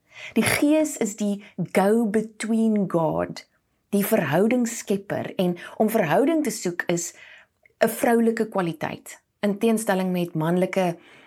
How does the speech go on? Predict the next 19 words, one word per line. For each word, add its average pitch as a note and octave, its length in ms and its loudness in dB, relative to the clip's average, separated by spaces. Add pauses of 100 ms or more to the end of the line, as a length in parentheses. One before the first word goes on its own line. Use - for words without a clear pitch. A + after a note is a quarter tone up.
(300)
isolasie E3+ 840 0
en D#3+ 120 -4
onafhanklikheid D#3 840 -4
soeke. - 420 -4 (320)
Nou G3+ 320 2 (360)
kan A3 160 0
baie G3 220 0
vrouens G3+ 460 -4 (220)
verstaan A3 420 0
dat E3+ 140 -4
hulle F3 200 -2
ook A3 220 -4
baie F#3 260 2
man G3 500 0 (100)
in F#3 160 0
hulle D#3 160 -2
het, - 360 -6
en B3+ 180 2
andersom. C4 460 -2